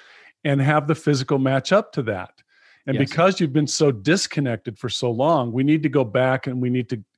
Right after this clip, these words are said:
Speaker 1: help you go through that process to, to, uh, what would you say, build back into it, um, evolve back into it, move back into it, you know, one step at a time.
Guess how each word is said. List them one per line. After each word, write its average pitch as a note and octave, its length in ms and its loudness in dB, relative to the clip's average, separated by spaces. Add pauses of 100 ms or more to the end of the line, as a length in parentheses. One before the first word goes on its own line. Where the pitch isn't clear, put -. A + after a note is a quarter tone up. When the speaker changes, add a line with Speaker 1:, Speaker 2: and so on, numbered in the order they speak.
(100)
Speaker 1:
help C3+ 260 -2
you C3+ 80 -2
go A#2 160 0
through C3+ 220 -4
that A#2+ 240 -2
process C3+ 680 -4 (440)
to, A#2 240 -4 (160)
to, B2 380 0 (640)
uh, D3 40 -8
what D#3 80 -10
would F3 200 -4
you D#3 60 -8
say, D3 120 0
build D3 480 0
back E3+ 280 2
into E3 400 2
it, D#3+ 380 0 (100)
um, A#2+ 440 -4
evolve C3+ 640 0
back D#3 280 2
into D#3 300 0
it, D#3 100 -2
move D3 720 4
back C#3+ 300 0
into D3+ 360 0
it, D#3+ 220 -2
you C#3 80 -2
know, C#3 140 0
one C3+ 220 -2
step D3 320 -2
at C#3+ 80 0
a C#3 60 0
time. C#3 460 -4